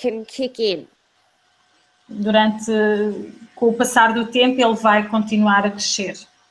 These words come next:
Speaker 2: e a subir.
Speaker 1: T-, too many people quit before their business takes off.
Speaker 2: Uh, muitas pessoas desistem antes do negócio começar, uh, a subir,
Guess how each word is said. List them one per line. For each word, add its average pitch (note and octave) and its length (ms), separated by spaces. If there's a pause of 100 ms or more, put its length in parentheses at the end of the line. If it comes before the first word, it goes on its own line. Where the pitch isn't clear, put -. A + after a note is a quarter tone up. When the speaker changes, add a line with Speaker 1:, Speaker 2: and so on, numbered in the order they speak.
(220)
Speaker 2:
e G3+ 220
a G3 60
subir. G3+ 440 (200)
Speaker 1:
T-, - 200 (640)
too E4+ 360
many E4+ 320
people D#4 480
quit - 720 (460)
before C4 380
their A#3+ 160
business A#3+ 480
takes A3 360
off. F#3 280 (1800)
Speaker 2:
Uh, G#3 280
muitas B3 440
pessoas A#3+ 360
desistem A3+ 560
antes A3 160
do G#3 120
negócio A3 500
começar, G#3 640
uh, F#3+ 720
a G#3+ 60
subir, - 480